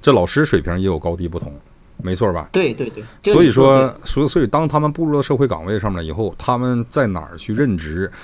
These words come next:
Speaker 1: 包括，呃，他们教哪一科，都会直接决定当地的学生这个分数。你，你这么想吧，你如果觉得说同一套试题，不同的分数是一个不同的规，规则，那你现-，既然你承认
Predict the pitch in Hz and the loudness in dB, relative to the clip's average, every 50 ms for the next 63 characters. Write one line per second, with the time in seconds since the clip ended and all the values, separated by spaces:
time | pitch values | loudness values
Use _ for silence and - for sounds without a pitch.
0 | - - - - 127 123 123 110 - 135 127 113 104 95 90 - 85 90 87 87 | -20 -8 4 4 4 4 4 4 4 4 4 4 4 2 -2 -4 -4 -6 -6 -4
1 | - 113 110 110 101 - 113 113 110 85 82 90 98 95 - - 101 92 87 85 | -4 -4 -4 -2 0 0 0 0 0 -4 -4 -4 -4 -4 -2 -2 0 0 0 -2
2 | 78 - - 123 139 131 117 151 123 90 - - 101 104 107 117 117 104 - 95 | -4 -2 0 2 2 2 2 0 -2 -2 -2 -6 -6 -4 -2 -2 -2 -2 -2 -4
3 | 90 98 117 104 95 - 110 110 117 120 123 120 98 92 - - 85 82 87 104 | -2 -2 -2 -4 0 0 -2 -2 -2 -4 -4 -4 -4 -6 -6 -8 -10 -6 -6 -6
4 | 98 - - - - - - - - 120 98 98 - - 123 117 113 113 110 143 | -8 -8 -12 -20 -20 -20 -6 0 0 2 2 0 -2 -2 -2 0 0 -2 -2 -4
5 | 131 - - - _ - - - - - 113 123 127 131 175 196 135 131 139 208 | -8 -10 -12 -20 _ -20 -20 -20 -12 0 2 4 4 4 4 2 0 2 4 4
6 | 247 262 196 - 90 78 82 85 87 92 101 104 104 147 202 220 175 104 82 - | 4 4 2 0 -2 -4 -4 -2 -2 0 0 0 0 0 2 2 2 0 2 0
7 | 98 110 147 143 135 143 143 - - - - - - - - 120 113 - 147 214 | 0 0 0 2 2 0 0 0 -6 -18 -20 -20 -14 -10 -6 -2 0 0 2 2
8 | 247 226 170 - - 151 127 117 - 139 123 95 - - 82 87 90 90 - - | 2 2 2 2 4 4 2 4 4 2 0 0 0 -4 -4 -4 -4 -4 0 2
9 | 190 170 - - 85 80 92 107 107 - - 98 98 92 - 113 95 - - - | 2 2 2 -2 -8 -6 -2 -2 -2 0 0 -2 -2 -4 -4 -6 -6 -6 -10 -16
10 | - - - 135 117 104 117 120 127 101 95 98 107 107 101 - 107 117 - - | -12 -4 -2 -2 0 0 -2 -4 -4 -6 -4 -4 -4 -4 -4 -4 -6 -6 -2 0
11 | 110 104 90 87 85 110 151 175 156 107 90 87 - - 139 139 123 - 185 160 | 0 0 0 0 -2 -2 -2 -2 -2 -2 -4 -4 -4 -4 -6 -6 -4 -2 0 0
12 | 151 151 135 104 95 - - - - 82 85 113 165 190 127 | 0 0 0 -2 -2 -2 -4 -6 -8 -6 -2 0 2 2 2